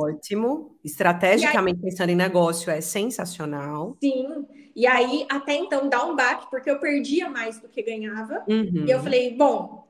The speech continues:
Speaker 2: por enquanto, ok, mas se isso perdurar, é porque eu não tô fazendo certo." Né? Mas eu falei, "Pra eu conseguir chegar no M I, com esse tanto de conta que eu tenho pra pagar, com essas coisas que eu tenho pra fazer, sem cliente, sem vender curso, et cetera, eu vou ter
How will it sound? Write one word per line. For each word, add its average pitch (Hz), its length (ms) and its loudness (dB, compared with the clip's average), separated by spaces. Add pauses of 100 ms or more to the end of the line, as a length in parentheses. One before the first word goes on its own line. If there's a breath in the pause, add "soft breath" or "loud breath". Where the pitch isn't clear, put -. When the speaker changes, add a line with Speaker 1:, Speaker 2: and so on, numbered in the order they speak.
Speaker 2:
por 339 160 0
enquanto, 339 440 2
ok, 214 380 -2
mas 240 160 -4
se - 300 -4
isso 339 220 -2
perdurar, 294 680 4
é 330 60 -2
porque 294 300 -4
eu 277 180 0
não 285 260 -2
tô 285 140 0
fazendo 285 420 -2
certo." - 520 -4 (680)
Né? - 380 -12
Mas 302 380 6
eu 285 100 8
falei, 262 300 6
"Pra 233 240 2
eu 302 180 2
conseguir 339 580 -2
chegar 240 320 0
no 226 80 -2
M 220 380 -2
I, - 100 -12
com 247 80 -4
esse - 200 -8
tanto 311 340 2
de 269 100 -2
conta 269 300 0
que 269 80 0
eu 269 40 -2
tenho 247 140 -2
pra 247 140 -2 (220)
pagar, 226 400 4
com 269 80 -4
essas 262 240 -6
coisas 269 220 2
que 277 60 -4
eu 285 40 -4
tenho 269 140 -2
pra - 80 -16
fazer, 233 340 2
sem 262 200 -2
cliente, 254 360 0
sem 285 120 2
vender 285 300 2
curso, 277 300 -4
et 285 100 -6
cetera, 254 340 -2 (360 soft breath)
eu 226 180 8
vou 226 440 4
ter 262 440 2